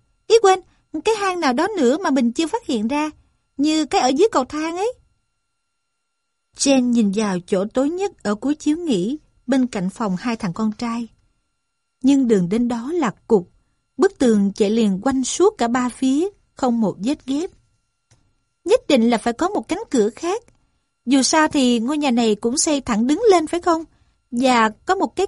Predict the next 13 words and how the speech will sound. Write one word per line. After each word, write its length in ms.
cửa 220
nằm 260
ngay 120
bên 160
dưới 240
kia." 240
Em 260
chỉ 220
tay 360
vào 200
bức 260
tường 320
trống 120